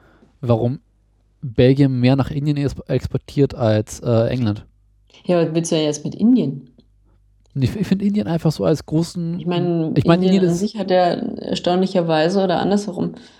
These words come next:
Speaker 2: en-, enorm viele indische und auch pakistanische Migranten sind nach England gegangen.
Speaker 1: Ja.
Speaker 2: Und das ist,
Speaker 1: Aber ich mein,
Speaker 2: äh,
Speaker 1: Indien ist ein großer
Speaker 2: Extrem
Speaker 1: Markt.
Speaker 2: kulturprägend ja auch für England.
Speaker 1: Du musst einfach mal so sehen, dass Indien ein großer und sehr stark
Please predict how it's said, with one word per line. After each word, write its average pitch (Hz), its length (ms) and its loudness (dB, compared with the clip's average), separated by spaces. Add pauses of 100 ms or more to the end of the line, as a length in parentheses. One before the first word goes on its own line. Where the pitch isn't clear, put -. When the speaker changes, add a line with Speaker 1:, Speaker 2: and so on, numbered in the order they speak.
(140)
Speaker 2:
en-, - 280 -2 (520)
enorm 175 480 2
viele 196 460 0
indische 226 420 2
und 202 160 0
auch 190 140 -4
pakistanische 175 720 -6
Migranten 175 520 -4
sind 170 180 -4
nach 170 120 0
England 214 380 2
gegangen. 147 440 0
Speaker 1:
Ja. 131 140 2 (760)
Speaker 2:
Und 165 260 -2
das - 200 -4
ist, - 100 -2
Speaker 1:
Aber 127 100 4
ich 110 80 4
mein, 156 180 4
Speaker 2:
äh, 147 140 -10 (240)
Speaker 1:
Indien 147 260 6
ist 110 140 2
ein - 60 0
großer 120 260 4
Speaker 2:
Extrem 190 100 4
Speaker 1:
Markt. 135 320 4
Speaker 2:
kulturprägend 165 600 0
ja 147 160 -2
auch - 120 -8
für - 160 -10
England. 151 520 -4 (960)
Speaker 1:
Du 127 120 -8
musst 131 160 0
einfach 120 160 0
mal 120 80 2
so 117 60 -2
sehen, 123 100 2
dass 120 240 -2
Indien 151 300 0
ein 147 340 -6
großer 139 400 2
und 127 60 0
sehr 123 120 0
stark 107 280 0